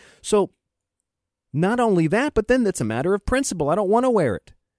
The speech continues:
And the only argument they could come up with, listen, the only argument they could come up with was, "Other people feel uncomfortable. Other people do not feel comfortable with you not having that mask."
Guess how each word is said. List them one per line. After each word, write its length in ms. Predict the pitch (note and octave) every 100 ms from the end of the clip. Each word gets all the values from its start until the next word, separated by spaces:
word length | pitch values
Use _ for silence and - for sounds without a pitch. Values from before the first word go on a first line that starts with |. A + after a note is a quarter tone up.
| _
And 120 | C#3
the 100 | D3 -
only 300 | B2+ F#3+ G3+
argument 440 | C#3 E3+ F#3+ G3
they 80 | E3+
could 140 | E3+
come 140 | - E3
up 140 | E3+
with, 100 | F3+
listen, 360 | F3 F#3 G2+ D2+ _ _ _ _ _ - -
the 140 | B2
only 240 | B2+ D3+ D3
argument 320 | D3 C3 A#2+
they 100 | A2
could 140 | G2+
come 160 | - G#2+
up 140 | G2
with 200 | F#2+ - - _
was, 300 | G#2 G#2 F#2+ - _ -
"Other 260 | B2 D3
people 400 | D#3 - B2+ B2+
feel 300 | A#2+ - A2
uncomfortable. 580 | G#2+ G#2+ G#2+ F#2 E2+ E2+ -
Other 280 | A#2+ C3+ D3+
people 400 | - C3+ C#3 B2+
do 320 | F2 B2 D#3+
not 220 | D#3 C#3+
feel 180 | - D3
comfortable 640 | - D3 - A2+ A2 G#2 - _
with 260 | A2+ C3+ A2
you 500 | G#2+ G#3 E3 B2+ C3+ - _ _ _ _ _ _
not 260 | G2+ G#2 A2+
having 340 | G#2+ B2 A2+
that 160 | G#2+ F#2
mask." 520 | G2 D#2 C#2+ - -